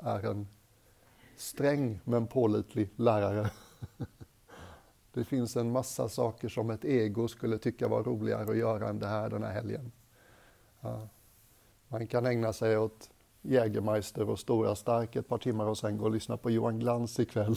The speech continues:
<laughs> Det är något som mitt ego skulle kunna tänka sig att göra. <laughs> Men jag har också tillgång till någonting klokare.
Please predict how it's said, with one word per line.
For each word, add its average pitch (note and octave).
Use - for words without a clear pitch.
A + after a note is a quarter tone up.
<laughs> -
Det C#3+
är D3+
något C3+
som A#2+
mitt A#2
ego A2
skulle A2+
kunna A#2+
tänka A#2
sig A#2
att A2+
göra. G#2+
<laughs> -
Men C3
jag B2+
har C3
också B2+
tillgång A2
till A2+
någonting G#2+
klokare. -